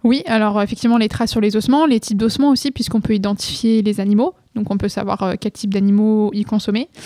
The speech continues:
Euh, aussi tout ce qui est paléo-environnement, puisqu'on sait que les animaux sont inféodés à certains types d'environnement. Euh, les espèces végétales aussi, euh, c'est pareil. Donc, euh, en fonction de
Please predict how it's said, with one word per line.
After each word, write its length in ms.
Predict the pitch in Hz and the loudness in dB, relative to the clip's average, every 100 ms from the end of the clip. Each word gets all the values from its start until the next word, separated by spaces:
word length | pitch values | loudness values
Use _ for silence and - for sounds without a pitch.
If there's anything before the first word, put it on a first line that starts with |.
| - - - - 220 | -16 -16 -20 -4 0
Euh, 260 | 220 220 | 2 2
aussi 220 | 240 214 202 | 0 0 -2
tout 120 | 269 | -2
ce 100 | - | -4
qui 160 | 233 | 0
est 100 | 214 | 0
paléo-environnement, 1400 | 208 226 226 233 240 240 233 - 220 220 214 220 220 269 | 2 0 2 4 6 6 4 2 2 2 2 2 4 4
puisqu'on 460 | 269 226 - - 202 | 2 -2 0 0 -2
sait 200 | - 254 | 0 0
que 280 | 240 208 190 | 4 4 4
les 180 | 196 202 | 2 2
animaux 340 | 190 214 233 | 4 6 4
sont 240 | - 262 240 | 2 -2 0
inféodés 500 | 220 208 233 220 220 226 | 0 0 2 2 0 0
à 120 | 214 | -2
certains 280 | 214 202 214 | -4 -4 -2
types 160 | 214 | 2
d'environnement. 600 | 202 196 196 202 208 311 - - | 2 2 0 0 2 0 -2 -2
Euh, 240 | 208 196 | 0 2
les 200 | 196 202 | 2 0
espèces 280 | 196 220 214 | 0 0 0
végétales 460 | 208 208 202 196 190 | 0 0 0 -2 -2
aussi, 400 | 202 - 226 240 | -6 -4 -2 0
euh, 480 | 202 185 - - 208 | 0 -2 -2 -2 -4
c'est 140 | - | -4
pareil. 300 | 202 214 269 | -4 -2 0
Donc, 220 | 208 202 190 | 0 -2 -2
euh, 160 | - | -2
en 100 | 202 | -2
fonction 400 | - 214 - 233 | -2 -4 0 2
de 160 | 214 | 2